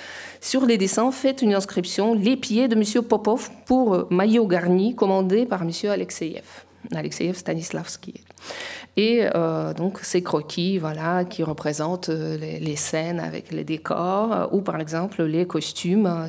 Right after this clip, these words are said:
qui, euh, reprennent l'encyclopédie de costumes de, euh, Auguste. Euh, ah. Ça va, ça va revenir. Euh, c'est pas Rousselet.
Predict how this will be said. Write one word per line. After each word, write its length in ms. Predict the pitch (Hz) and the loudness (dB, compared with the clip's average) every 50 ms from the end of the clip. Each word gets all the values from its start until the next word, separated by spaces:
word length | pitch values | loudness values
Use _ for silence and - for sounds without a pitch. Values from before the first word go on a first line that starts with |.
| 160 - | -10 -12
qui, 340 | - - 175 175 190 180 165 | -12 -8 -6 -6 -4 -4 -4
euh, 420 | 160 156 156 156 151 156 156 156 | -4 -6 -8 -8 -10 -10 -10 -4
reprennent 720 | 151 156 156 - - 165 160 180 190 185 165 160 156 156 | -2 -2 -2 -2 -2 -2 0 0 0 -2 -2 -4 -4 -4
l'encyclopédie 640 | 160 165 156 - - - - 165 - 175 160 160 175 | -4 -2 -2 -4 -6 -6 -8 -6 -6 -6 -6 -4 -6
de 80 | 165 | -6
costumes 560 | 160 156 - 156 151 - - - 180 180 180 170 | -6 -8 -8 -10 -12 -12 -12 -10 -8 -6 -6 -6
de, 240 | 160 151 156 156 156 151 - - - _ _ _ _ _ _ _ _ - _ _ _ - - - | -8 -10 -12 -12 -12 -14 -14 -16 -18 _ _ _ _ _ _ _ _ -20 _ _ _ -6 -2 0
euh, 720 | 208 185 175 170 165 160 160 175 170 165 165 165 165 170 170 180 - - - - - - - 185 180 - - - | 2 2 2 2 0 0 -2 -4 -4 -4 -6 -6 -6 -6 -8 -10 -12 -18 -20 -20 -18 -6 -6 -4 -6 -6 -8 -8
Auguste. 720 | - 165 156 151 165 165 180 208 - - - _ _ - | -8 -6 -6 -6 -6 -8 -8 -8 -10 -12 -14 _ _ -4
Euh, 720 | 233 233 233 226 220 220 226 226 226 220 220 220 220 226 220 220 220 - - - - _ _ _ _ _ _ _ _ _ _ _ - | -2 -2 -2 -2 -4 -4 -4 -4 -4 -4 -4 -4 -4 -6 -6 -8 -12 -14 -18 -20 -20 _ _ _ _ _ _ _ _ _ _ _ -16
ah. 240 | 180 165 175 170 - - _ _ _ _ _ _ _ _ _ _ _ _ _ _ _ _ _ _ _ _ _ _ _ _ _ _ _ _ _ _ _ _ _ _ - - - - - - - _ _ _ _ _ _ _ _ _ _ _ _ | -14 -14 -14 -16 -18 -20 _ _ _ _ _ _ _ _ _ _ _ _ _ _ _ _ _ _ _ _ _ _ _ _ _ _ _ _ _ _ _ _ _ _ -10 -10 -10 -20 -20 -20 -20 _ _ _ _ _ _ _ _ _ _ _ _
Ça 180 | - - - | -10 -10 -8
va, 340 | 165 156 160 170 - - - | -8 -8 -8 -6 -8 -8 -8
ça 140 | 170 - 175 | -10 -12 -8
va 80 | 170 | -6
revenir. 500 | 180 175 165 165 165 165 175 190 202 214 220 226 233 226 - - _ _ 185 180 | -6 -6 -6 -8 -6 -4 -4 -4 -4 -4 -4 -6 -6 -8 -12 -18 _ _ -12 -10
Euh, 40 | 185 175 180 180 180 175 175 170 170 - - - - - - - _ _ _ _ _ - | -8 -6 -6 -6 -6 -8 -8 -10 -12 -14 -18 -20 -20 -20 -20 -20 _ _ _ _ _ -20
c'est 160 | - - - - | -20 -20 -20 -20
pas 120 | - 180 - | -20 -20 -18
Rousselet. 580 | - - - - 185 190 196 208 208 220 254 | -18 -16 -14 -12 -10 -10 -8 -8 -8 -10 -12